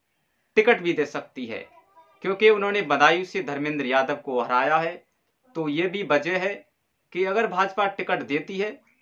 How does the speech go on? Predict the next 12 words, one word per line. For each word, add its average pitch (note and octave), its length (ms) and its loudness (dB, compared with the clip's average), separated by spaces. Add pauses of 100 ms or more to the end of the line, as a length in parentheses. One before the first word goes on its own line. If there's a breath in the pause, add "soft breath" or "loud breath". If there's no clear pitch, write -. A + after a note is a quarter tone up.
(220)
तो, G3+ 120 0
तो G#3 180 2
संघमित्रा F#3+ 580 0
मौर्य E3+ 320 2
भाजपा D3+ 480 2
में D3 120 -2
ही D3+ 180 -4
बनी B2+ 300 -4
रहेंगी, C#3 380 -6 (300)
लेकिन D#3+ 320 -4
अगर D#3 240 -4
टिकट E3+ 400 -2